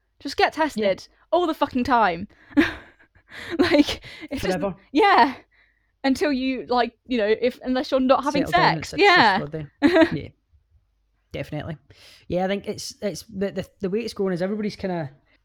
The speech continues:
Speaker 2: they're, it's a weird time 'cause it's like there's so many things that's like, can't say this, can't do that, but at the same time it's like, well, women want to be equal,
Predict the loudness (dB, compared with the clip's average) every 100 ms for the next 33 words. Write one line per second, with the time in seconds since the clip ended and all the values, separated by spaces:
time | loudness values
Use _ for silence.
0 | _ _ _ _ _ -10 -4 -2 -4 -8
1 | _ _ _ _ _ -20 -14 -10 -8 -6
2 | -8 -6 -4 -6 -8 -10 -8 -8 -8 -6
3 | -6 -4 -6 -8 -10 -12 _ -10 -10 -8
4 | -10 -10 -12 -10 -8 -8 -12 -12 -8 -8
5 | -6 -8 -8 -10 -12 _ _ _ -6 -4
6 | -2 -4 -8 _ _ _ _ -14 -8 -4
7 | -4 -4 -8 -10 -10 -12